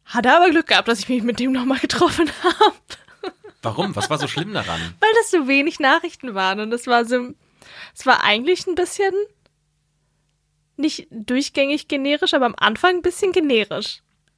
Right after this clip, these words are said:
Speaker 1: Und wo ich denke, ja, da hat er, hat er aber Glück gehabt, dass er mich an einem guten Tag erwischt hat und <laughs> dass ich darauf noch geantwortet habe. Aber glücklicherweise hat er mich ja vom Gegenteil überzeugt.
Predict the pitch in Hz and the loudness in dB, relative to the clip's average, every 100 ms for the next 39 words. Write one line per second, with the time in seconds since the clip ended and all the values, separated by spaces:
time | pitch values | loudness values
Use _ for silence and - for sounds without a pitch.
0 | _ _ _ 254 240 233 247 262 - - | _ _ _ -2 -2 2 2 2 -2 0
1 | 254 285 330 339 - _ _ - 294 226 | 0 2 0 0 -4 _ _ 0 2 6
2 | 226 277 339 - 302 349 359 311 262 359 | 6 4 2 2 4 6 6 4 2 0
3 | 339 330 339 311 285 294 247 254 359 285 | 2 2 2 2 2 0 -2 -4 -4 -2
4 | 330 320 233 233 233 294 339 285 285 302 | -2 -2 -2 -2 0 2 2 2 2 0
5 | - 311 285 302 285 277 269 - 262 269 | 2 0 0 -2 -2 -2 -2 -2 -2 -2
6 | - 240 - 302 254 - - - - - | 0 0 2 0 0 -2 -4 -4 -16 -10
7 | - - - 254 262 254 247 247 233 214 | -10 -8 0 4 4 4 -2 -2 0 2
8 | 214 220 220 208 202 208 208 208 208 202 | 2 0 -2 -2 -2 -4 -4 -2 0 0
9 | 190 185 190 - - - | -4 -6 -8 -10 -12 -14